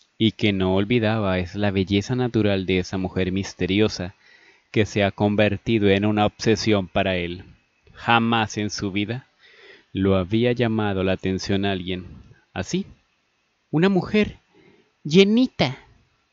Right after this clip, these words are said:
Él estaba siempre rodeado de chicas glamurosas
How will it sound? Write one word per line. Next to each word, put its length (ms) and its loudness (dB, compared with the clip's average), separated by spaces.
Él 140 4
estaba 300 2
siempre 440 2
rodeado 420 2
de 100 0
chicas 420 -2
glamurosas 1080 -4